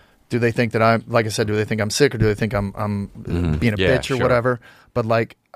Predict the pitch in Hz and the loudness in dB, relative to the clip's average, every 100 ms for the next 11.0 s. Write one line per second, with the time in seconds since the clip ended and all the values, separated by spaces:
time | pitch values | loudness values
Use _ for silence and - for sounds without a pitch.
0 | - 73 82 139 175 - - - 139 143 | -14 -10 0 2 2 -2 -8 0 4 6
1 | 131 110 104 _ _ - 107 107 107 107 | 6 4 0 _ _ -12 -4 -2 0 -2
2 | 98 98 95 - - 120 110 117 127 147 | -4 -6 -8 -14 -10 -6 -4 0 0 0
3 | 117 123 123 117 120 117 110 107 _ - | 0 2 2 4 4 6 4 0 _ 0
4 | 113 101 117 117 - 131 123 113 98 95 | 0 2 0 0 0 0 0 -2 -2 -6
5 | - 101 95 95 92 113 101 107 110 117 | -6 -8 -8 -10 -4 0 0 2 2 2
6 | 92 87 80 69 71 - 147 208 113 - | 0 -4 -4 -6 -12 -10 -4 -2 -2 -6
7 | 110 90 107 127 143 165 139 123 113 107 | -8 -6 0 0 2 2 4 2 -2 -4
8 | 123 117 107 101 113 110 101 101 110 107 | 0 0 0 0 0 -2 -4 -4 -2 0
9 | 104 95 98 131 110 101 98 147 143 - | 0 0 4 4 4 0 -2 -2 -4 -4
10 | 123 120 101 104 110 98 92 - - | -4 -4 -6 -4 -4 -4 -8 -12 -12